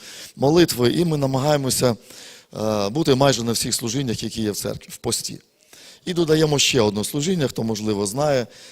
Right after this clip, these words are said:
е, воно називається служіння штунда. Воно почалося досить давно. Е, назвали її тоді, коли, е, ми збиралися на один,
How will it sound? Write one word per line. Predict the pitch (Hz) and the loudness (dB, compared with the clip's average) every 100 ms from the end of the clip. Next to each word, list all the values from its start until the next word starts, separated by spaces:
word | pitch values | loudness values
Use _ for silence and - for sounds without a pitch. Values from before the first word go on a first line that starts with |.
| _ - | _ -10
е, | 104 | -4
воно | 104 131 | -2 0
називається | 120 120 113 101 | 2 4 4 2
служіння | - 120 135 120 | -2 0 0 0
штунда. | 110 - 117 95 | -2 -2 -2 -2
Воно | 117 147 | -4 -4
почалося | 143 - 135 127 - 110 - | -4 -2 2 2 0 -6 -8
досить | 107 113 - 110 | -4 -2 -2 0
давно. | 127 156 175 - - - - - | 2 4 2 0 -14 -20 -20 -10
Е, | - 110 | -2 0
назвали | 120 120 156 147 135 | 0 2 4 4 4
її | |
тоді, | 131 139 185 170 | 2 -2 -4 -4
коли, | - 131 139 135 113 - _ _ _ _ _ - - | -4 -2 2 2 0 -10 _ _ _ _ _ -8 -2
е, | 113 | 0
ми | 127 | 0
збиралися | 131 127 135 127 113 113 | 0 4 6 6 4 0
на | 120 127 | 2 2
один, | 123 127 113 | 2 0 0